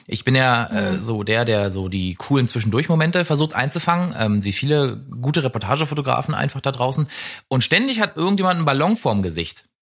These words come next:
Speaker 2: Mhm.
Speaker 1: Ja, das ist total ein Problem, gerade wenn noch Kinder rumrennen mit Ballons. Kind, Handhöhe plus Strippenlänge und Ballon obendran ergibt genau Gesichtshöhe der Erwachsenen.
Speaker 2: Ja,
Speaker 1: Und dann hast du das die ganze Zeit und ich musste schon so viele geile Bilder aussortieren, weil einfach Gesichter verdeckt waren,
Speaker 2: Und
Speaker 1: wo ich mich drüber geärgert hab hinterher.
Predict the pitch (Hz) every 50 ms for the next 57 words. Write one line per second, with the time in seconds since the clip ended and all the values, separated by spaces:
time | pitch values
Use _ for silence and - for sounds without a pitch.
0 | _ - 220 220 220 220 208 214 160 127 156 160 - 117 107 127 123 - - 113
1 | 110 123 131 160 190 180 - - 147 156 170 156 120 104 110 143 165 160 156 151
2 | 143 - - 180 196 196 160 139 127 113 107 107 107 101 - 107 107 107 113 165
3 | 208 - - - - - - - - - _ _ _ _ - - 185 220 269 311
4 | 302 - - _ _ _ _ _ _ _ _ _ _ _ - - 139 156 190 220
5 | - - 196 208 226 247 254 277 262 - _ _ _ - - 185 233 262 - -
6 | - - 170 240 - 254 214 151 120 120 135 147 175 220 233 - _ _ _ -
7 | 180 220 208 170 156 160 190 208 175 143 131 127 120 110 117 131 170 139 - 123
8 | 123 135 165 - _ - 139 127 123 135 185 190 151 139 131 165 - - - -
9 | 156 147 143 135 92 107 107 110 113 - - 202 196 196 190 185 175 175 170 175
10 | 175 - 113 117 117 143 165 - - 160 151 143 135 135 123 127 185 220 - -
11 | - 165 175 185 180 147 127 123 120 143 160 - 147 131 139 135 123 143 185 208
12 | - 202 180 151 139 135 156 160 139 143 156 147 131 101 120 131 - 127 - -
13 | 139 139 127 117 - 117 117 - 135 - - 117 110 143 - - 156 - 98 90
14 | 90 90 - - 101 110 127 - - 269 294 262 233 233 220 120 117 135 151 -
15 | - 165 175 165 156 143 139 156 135 113 98 98 92 - 95 92 90 85 87 87
16 | 90 87